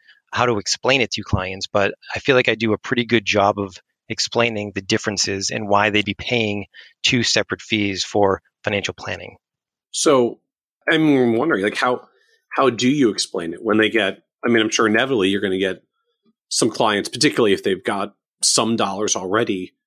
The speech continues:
Speaker 2: that are gonna come in and say, like, "Well, you know, the other advisor up the street just charges me one percent on my three hundred thousand dollar portfolio, and they don't have this other planning fee for a couple hundred bucks a month that you have. So, like, why would I pay you a couple hundred dollars a month when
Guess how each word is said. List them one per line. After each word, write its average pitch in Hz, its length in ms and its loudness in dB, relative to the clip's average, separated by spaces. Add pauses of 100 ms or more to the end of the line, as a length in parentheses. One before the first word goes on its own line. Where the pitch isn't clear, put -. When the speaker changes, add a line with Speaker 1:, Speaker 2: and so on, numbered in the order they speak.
(140)
Speaker 2:
that 127 80 2
are 113 80 4
gonna 104 160 2
come 110 220 0
in 131 60 4
and 120 140 2
say, 98 240 2
like, 95 200 -2 (100)
"Well, 110 160 -2
you 101 120 0
know, 98 200 -4 (760)
the 123 140 4
other 117 200 4
advisor 107 480 4
up 90 140 -4
the - 60 -8
street 127 340 2
just - 240 0
charges 95 420 0
me 101 380 0 (560)
one 110 260 4
percent 104 420 0
on 104 60 0
my 90 120 -4
three - 180 0
hundred 98 220 0
thousand 95 300 -2
dollar 92 200 0
portfolio, 104 580 2
and 90 100 -2
they 90 60 0
don't 90 140 -2
have 104 180 0
this 104 160 0
other 92 160 -2
planning 104 480 0
fee 92 240 -4
for 92 200 -4
a 85 40 -8
couple 95 240 -2
hundred 92 240 -4
bucks 90 240 -2
a - 20 -2
month 87 180 -4
that 95 120 -4
you 104 180 2
have. 90 300 -2
So, 98 300 2
like, 92 220 -4
why 110 120 4
would 101 140 4
I 92 60 2
pay 110 180 0
you 98 200 2
a 90 60 0
couple 90 240 -2
hundred 92 200 0
dollars 90 260 -2
a 98 40 -2
month 95 280 0
when 87 320 -2